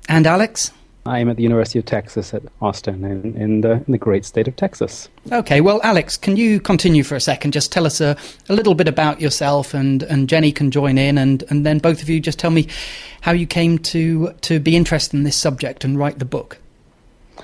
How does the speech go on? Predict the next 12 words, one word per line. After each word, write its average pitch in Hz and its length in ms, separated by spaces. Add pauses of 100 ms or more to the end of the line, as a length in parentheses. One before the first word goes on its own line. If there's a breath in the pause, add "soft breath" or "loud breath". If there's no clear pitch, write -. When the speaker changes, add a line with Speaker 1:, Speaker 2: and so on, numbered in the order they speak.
(220 loud breath)
Speaker 2:
Um, 104 420
sure. 120 380
Um, 101 680
well, 113 300
I'm, 123 400 (200)
I'm 131 420 (220)
a, 113 160
a 107 100
sociologist, 104 840
um, 101 520
uh, 98 340
but, 92 480